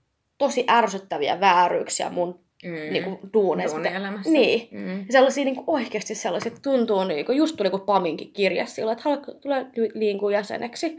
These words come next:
Speaker 1: Ja sit siinä on jotain sellaisia, niinku, esimerkkejä, että älä nyt ainakaan, niinku, muista, että sinulla on tämä ja tämä ja tämä oikeus,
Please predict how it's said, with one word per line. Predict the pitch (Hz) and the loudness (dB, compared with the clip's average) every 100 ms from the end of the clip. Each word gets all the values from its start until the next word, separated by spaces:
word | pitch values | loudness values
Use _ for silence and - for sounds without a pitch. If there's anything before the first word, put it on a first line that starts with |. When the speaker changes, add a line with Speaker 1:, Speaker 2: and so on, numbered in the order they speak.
| - - - | -16 -18 -8
Speaker 1:
Ja | 233 | 2
sit | 226 | 2
siinä | 233 196 | 4 2
on | |
jotain | 202 190 | 2 0
sellaisia, | 190 190 196 | -2 -2 -4
niinku, | 180 185 | -6 -6
esimerkkejä, | - 202 175 156 180 220 - 240 - _ _ _ _ _ _ _ - | -4 -4 -4 -6 -8 -6 -2 -2 -2 _ _ _ _ _ _ _ -12
että | 190 190 190 | -4 0 2
älä | 202 | 2
nyt | 208 | 2
ainakaan, | 226 226 202 185 175 170 | 2 2 2 -4 -4 -2
niinku, | 170 - 180 185 - - | -4 -2 -4 -6 -16 -6
muista, | 240 262 262 214 | 2 2 2 -4
että | 214 | -6
sinulla | 202 196 | -8 -4
on | 190 | -2
tämä | 190 185 180 | 0 0 0
ja | 180 | 0
tämä | 175 175 170 - | 0 -2 -4 -4
ja | |
tämä | - 185 180 - | 0 2 2 0
oikeus, | - - - 156 - | -4 -4 -4 -4 -4